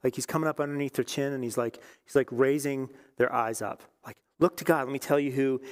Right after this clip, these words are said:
he is." Let's live. Let's start here. Verse three. The end of verse three. "Now we live with great expectation, and we have a priceless inheritance, an inheritance that's kept in heaven for you,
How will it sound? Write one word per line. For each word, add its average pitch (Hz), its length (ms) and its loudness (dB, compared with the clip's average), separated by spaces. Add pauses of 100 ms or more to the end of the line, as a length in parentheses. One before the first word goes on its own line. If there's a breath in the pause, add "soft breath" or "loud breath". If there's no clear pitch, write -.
(140 loud breath)
he 151 120 2
is." 123 460 -2 (3750)
Let's - 100 -20
live. 131 440 2
Let's 135 140 0
start 135 260 2
here. 131 360 0 (500 loud breath)
Verse 127 200 2
three. 127 360 0 (300)
The 151 120 0
end 139 180 0
of 127 80 0
verse 131 240 0
three. 135 300 0 (300 loud breath)
"Now 175 180 8
we 196 140 2
live 185 180 4
with 160 140 0
great 165 220 4
expectation, 160 760 2
and 139 100 0
we 139 100 -2
have 143 140 2
a 131 60 -4
priceless 190 600 2
inheritance, 131 600 -2 (260 loud breath)
an 147 120 6
inheritance 180 560 2
that's 156 200 4
kept - 260 4
in 143 100 0
heaven 190 360 2
for 143 140 -2
you, 123 320 0